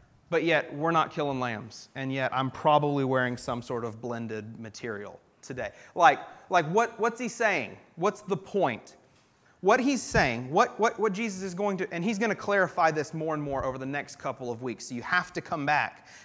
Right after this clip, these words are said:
'cause you have to keep hearing some of these things that he's gonna continue to talk about, 'cause he's gonna start taking individual pieces of the law and explaining how we're supposed to apply them even today. But, but take sacrifice,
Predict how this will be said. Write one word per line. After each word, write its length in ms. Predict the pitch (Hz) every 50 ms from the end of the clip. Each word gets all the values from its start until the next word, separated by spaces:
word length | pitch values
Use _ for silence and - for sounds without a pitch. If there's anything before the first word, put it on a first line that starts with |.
| -
'cause 160 | - 165 147 143
you 80 | 147 131
have 340 | - - 196 190 190 190
to 80 | - 175
keep 260 | - - 180 156 -
hearing 380 | - 180 165 156 147 143 131 127 - - - - - _ _ _ _
some 240 | - - - 175 165
of 80 | 151 147
these 180 | 151 143 -
things 220 | - 165 151 147 131
that 100 | 139 127
he's 140 | 143 139 135
gonna 160 | 151 143 139
continue 440 | - 135 120 - 151 143 131 120 117
to 60 | -
talk 260 | - 151 139 131 -
about, 160 | - 123 107
'cause 120 | - - 151
he's 80 | 147
gonna 140 | 143 147 143
start 280 | - - 170 151 156 -
taking 400 | - 180 175 165 - 151 135 - - - - - _ _ -
individual 680 | 156 151 143 139 131 135 139 127 127 123 120 120 117 117
pieces 520 | - - - 156 147 139 - 143 123 120
of 180 | 135 123 117 120
the 60 | 123
law 340 | 117 120 127 127 120 110 -
and 140 | 123 120 127
explaining 680 | - - - - - 131 127 127 123 123 117 117 110
how 220 | - - 139 127
we're 160 | 120 123 120
supposed 440 | 113 - - 120 - 131 117 - - -
to 80 | 120
apply 360 | 113 - - - 123 120 117
them 220 | 120 113 110 104 98 - - - _ _ _ _ -
even 320 | 127 127 120 110 110 98
today. 440 | - - 110 120 127 120 104 95 98 - _ _ _ _ _ _ _ _ _ _ _ _ _ _ _ _ _ _ _ _ -
But, 180 | 180 170 175 - - - -
but 120 | - 190 190
take 240 | - 254 240 -
sacrifice, 960 | - - - 233 214 208 - - 170 143 - - 123 98 90 - - - -